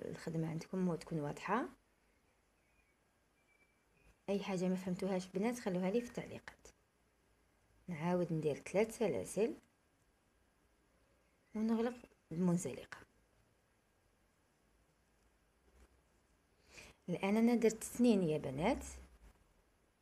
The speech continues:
الورده تاعي او الزهره تاعي لازم لها ثلاثه كيما هادو، نروح نكمل ثلاثه واحد اخرين،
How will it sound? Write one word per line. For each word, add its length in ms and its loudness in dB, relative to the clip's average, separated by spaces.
الورده 760 4
تاعي 480 0
او 100 2
الزهره 400 4
تاعي 400 2
لازم 340 4
لها 160 4
ثلاثه 380 2
كيما 360 0
هادو، 160 -10
نروح 180 -2
نكمل 340 4
ثلاثه 300 4
واحد 160 0
اخرين، 300 -4